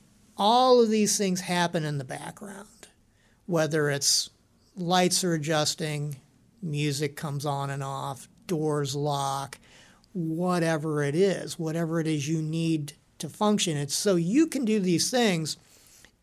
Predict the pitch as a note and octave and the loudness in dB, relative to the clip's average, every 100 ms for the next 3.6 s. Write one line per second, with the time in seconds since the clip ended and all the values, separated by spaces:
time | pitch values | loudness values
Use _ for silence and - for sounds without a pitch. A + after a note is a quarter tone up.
0 | _ F#3+ F3 E3+ D#3 - A#3 A3+ E3 D#3 | _ 2 4 4 4 4 2 0 0 2
1 | F3 A3 A3 D#3+ - E3 D3+ - D3 C3 | 2 0 2 -2 -2 -2 -2 -4 -2 0
2 | G3+ G#3+ G3 - E3+ E3+ F#3+ F#3+ F#3 F#3 | 2 2 0 2 0 0 -2 0 2 4
3 | A3+ A3 E3 A3 A3+ - | 8 8 8 4 0 -2